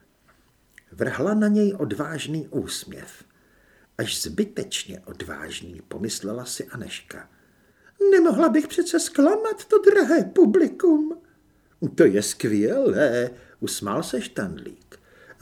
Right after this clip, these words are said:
Takže já se tam hned rozběhnu. Perdita vám pomůže, že, Perdito? Jistě, samozřejmě. A budete ve sboru, abyste jí mohla vypomoci i v duetu,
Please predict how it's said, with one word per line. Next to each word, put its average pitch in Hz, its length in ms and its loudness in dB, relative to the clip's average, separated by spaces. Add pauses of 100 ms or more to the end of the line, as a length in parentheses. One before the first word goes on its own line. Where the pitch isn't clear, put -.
Takže 180 280 2
já 143 220 6
se - 160 0
tam 104 200 -4
hned 123 220 -2
rozběhnu. 95 920 -2 (340)
Perdita 151 500 2
vám 131 240 0
pomůže, 220 520 4
že, - 280 4
Perdito? 151 800 2 (640)
Jistě, 196 560 -4 (520)
samozřejmě. 107 1000 -8 (920)
A 98 360 -4
budete 127 540 0
ve 262 140 2
sboru, 120 600 2 (260)
abyste 180 360 2
jí 190 100 2
mohla 151 300 0
vypomoci 185 560 -2
i 190 160 -2
v - 160 -8
duetu, 285 720 2